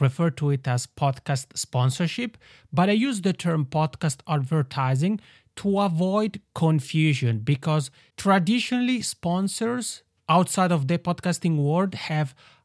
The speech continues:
a certain approach, but somehow in the podcasting world, we tend to refer to companies that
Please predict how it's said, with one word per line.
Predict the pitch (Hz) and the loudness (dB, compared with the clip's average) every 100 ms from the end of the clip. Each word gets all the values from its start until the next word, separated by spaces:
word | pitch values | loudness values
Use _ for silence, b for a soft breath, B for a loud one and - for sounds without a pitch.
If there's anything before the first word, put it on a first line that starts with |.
| _ - | _ 0
a | 143 | 0
certain | - 175 165 160 160 - | 2 4 4 4 2 0
approach, | 139 - 160 135 120 - - | -2 0 2 4 4 0 -2
but | 143 143 | 0 2
somehow | - 185 156 180 180 180 - | 2 2 4 4 2 0 0
in | 143 131 | 2 2
the | 185 | 0
podcasting | 185 180 180 165 165 147 | -2 -2 -2 -2 0 0
world, | 147 151 147 B B B | 2 2 0 B B B
we | 151 165 | 2 4
tend | 233 233 | 4 0
to | - | 2
refer | 156 143 - 143 | 2 2 2 0
to | 135 - 147 b b _ | 0 0 0 b b _
companies | - 160 160 180 185 170 | 2 2 2 0 0 0
that | 160 139 | 0 -2